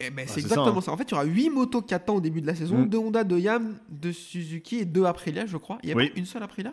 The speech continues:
Speaker 1: J'ai peut-être une
Speaker 2: Si,
Speaker 1: bêtise.
Speaker 2: il y a que la Koni.
Speaker 1: D'accord, il y a que la Koni sur l'Aprilia. Donc j'ai
Speaker 2: Je
Speaker 1: noté huit
Speaker 2: crois, hein.
Speaker 1: motos, mais c'est peut-être une des
Speaker 2: Ouais, il y avait Aga, non, c'était après avec, euh,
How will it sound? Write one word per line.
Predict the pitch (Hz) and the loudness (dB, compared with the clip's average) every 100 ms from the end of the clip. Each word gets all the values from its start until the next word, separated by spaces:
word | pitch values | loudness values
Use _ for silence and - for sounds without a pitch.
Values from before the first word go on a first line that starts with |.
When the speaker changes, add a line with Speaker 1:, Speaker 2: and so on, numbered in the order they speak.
| 277 | -12
Speaker 1:
J'ai | 185 | -18
peut-être | - 214 | -14 -6
une | 160 | 2
Speaker 2:
Si, | |
Speaker 1:
bêtise. | 131 127 - | 2 2 0
Speaker 2:
il | |
y | 117 | -2
a | |
que | 110 123 | 2 4
la | 123 | 4
Koni. | 123 117 113 - _ _ _ _ _ _ _ - | 4 0 -2 -6 _ _ _ _ _ _ _ -6
Speaker 1:
D'accord, | 175 170 | -2 -2
il | 139 | -4
y | |
a | |
que | 147 | 2
la | 226 | 2
Koni | 220 220 | 2 -2
sur | 202 185 | -4 -4
l'Aprilia. | 170 165 135 | -4 -4 -4
Donc | 139 | -6
j'ai | 143 | -6
Speaker 2:
Je | 156 | -2
Speaker 1:
noté | 160 | 2
huit | 143 | 2
Speaker 2:
crois, | 190 120 | 4 4
hein. | |
Speaker 1:
motos, | 107 196 269 294 | 4 2 -2 0
mais | 208 196 | 0 0
c'est | 185 165 | -2 -8
peut-être | 190 185 | -8 -8
une | 175 | -4
des | 170 165 | 0 4
Speaker 2:
Ouais, | 131 | 6
il | 139 | 6
y | |
avait | 117 117 | 6 6
Aga, | 120 117 123 143 | 6 6 6 6
non, | 131 131 | 4 2
c'était | 131 - | 0 0
après | 117 - 139 131 | 0 0 -2 0
avec, | 110 113 | 0 -2
euh, | 110 104 101 98 | -2 0 0 -2